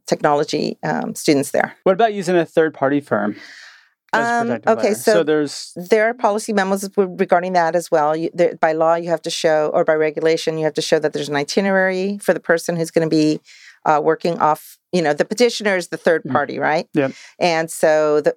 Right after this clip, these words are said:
Speaker 1: saying, "I'm going to, uh, place you at your location." Well, you have to show that there's enough work to keep that person busy. There's an itinerary. They're being directed by the petitioner, not by where your person is sitting. That becomes a little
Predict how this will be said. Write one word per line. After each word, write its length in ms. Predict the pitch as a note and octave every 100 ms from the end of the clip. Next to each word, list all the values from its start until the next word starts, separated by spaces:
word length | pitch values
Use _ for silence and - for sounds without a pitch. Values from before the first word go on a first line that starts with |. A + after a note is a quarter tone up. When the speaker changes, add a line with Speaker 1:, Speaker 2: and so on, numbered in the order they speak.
| -
Speaker 1:
saying, 400 | - F3+ D3+ D3
"I'm 140 | E3+
going 300 | F#3+ F3+ F3
to, 260 | F3 E3 D3+
uh, 160 | E3 D3+
place 420 | - F#3 F3 -
you 100 | E3
at 120 | D3+ -
your 160 | D#3
location." 800 | D3+ D3 - F3 F3 D3+ C#3 C#3+ - - - -
Well, 320 | F3 D#3 D3+
you 100 | E3
have 120 | E3+
to 80 | E3
show 200 | - E3+
that 140 | D#3 D3+
there's 180 | D3
enough 300 | D3+ D#3 -
work 140 | F#3+ F#3+
to 80 | G#3+
keep 180 | G3+ A3
that 160 | -
person 320 | F#3 E3+ F3
busy. 340 | E3+ E3 E3 E3
There's 220 | D3+ C#3+
an 100 | C#3
itinerary. 800 | C#3 - F#3 F3+ F3 E3+ E3 E3
They're 180 | D#3 D3
being 340 | E3 D#3 D3+ - _ _ -
directed 600 | E3+ F#3 A3 - F#3+ E3 -
by 400 | E3 E3 E3+ F3
the 80 | D#3
petitioner, 640 | - E3 - G#3+ - D3
not 240 | D3 D#3+ -
by 140 | E3
where 260 | D3+ D#3+ D#3+
your 460 | D3+ D#3 D3+ - - -
person 300 | F#3 - D#3+
is 80 | C#3+
sitting. 460 | - F3 D3+ - - _ - - -
That 200 | F3 C4 -
becomes 320 | G3 - G3
a 40 | F#3
little 140 | F#3